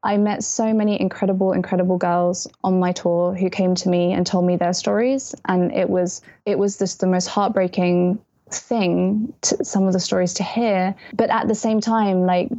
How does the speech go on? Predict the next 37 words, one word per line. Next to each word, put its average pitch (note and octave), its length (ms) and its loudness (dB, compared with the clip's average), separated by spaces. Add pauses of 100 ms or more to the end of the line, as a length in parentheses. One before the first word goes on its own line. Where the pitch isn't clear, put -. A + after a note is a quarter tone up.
them G#3 300 2
having F#3+ 540 0
read F#3+ 320 0 (180)
what F3+ 340 0
happened G3 340 0
to, F#3+ 220 0
to - 160 -4
Lay G3+ 200 2
and G3 140 2
the G3 60 0
girls F3+ 340 0
in F#3+ 140 0
my B3+ 180 2
book - 340 -2 (340)
helped - 460 -2
them F#3+ 580 2 (140)
put - 320 -2
what F#3+ 200 2
happened F#3 520 -2 (300)
to - 100 0
them F#3 220 2
in F3+ 100 2
perspective, F#3+ 560 -2
or A3+ 100 2
at A3+ 60 2
least A#3 240 -2
just A3+ 160 -6
to A3+ 60 0
give G#3 200 -2
them G3 260 0
words G3 380 0
to - 80 -4
think A#3 280 -2
about F3+ 280 0
it F3 180 0
or F#3 140 0
to, F3+ 360 0